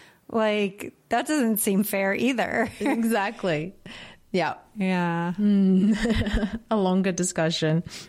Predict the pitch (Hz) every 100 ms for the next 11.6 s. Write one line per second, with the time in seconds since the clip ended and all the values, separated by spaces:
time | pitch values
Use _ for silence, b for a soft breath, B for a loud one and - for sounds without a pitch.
0 | - 180 175 170 170 175 165 175 247 302
1 | 349 349 349 311 302 294 254 240 226 -
2 | - 185 196 196 208 202 - - 185 -
3 | 175 165 170 165 - B B B 190 196
4 | 185 214 208 196 185 - 175 175 165 165
5 | 165 165 160 160 151 160 165 160 151 160
6 | - - - - 214 180 175 170 185 165
7 | 165 156 - 180 156 151 - 190 - 175
8 | 170 170 165 160 160 - 151 156 165 156
9 | 156 135 151 156 175 202 220 196 254 269
10 | 277 285 247 233 - 190 190 - 160 151
11 | 156 156 - 170 147 -